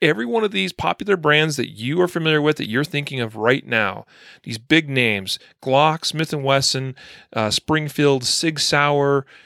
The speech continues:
H K, I have seen every single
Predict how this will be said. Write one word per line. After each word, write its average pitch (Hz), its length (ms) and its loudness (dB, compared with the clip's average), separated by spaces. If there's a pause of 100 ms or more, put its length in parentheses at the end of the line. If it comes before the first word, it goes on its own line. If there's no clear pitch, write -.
(200)
H 156 220 0
K, 147 320 2
I 165 120 2
have 170 140 0
seen 165 320 0 (160)
every 247 500 0
single 208 800 0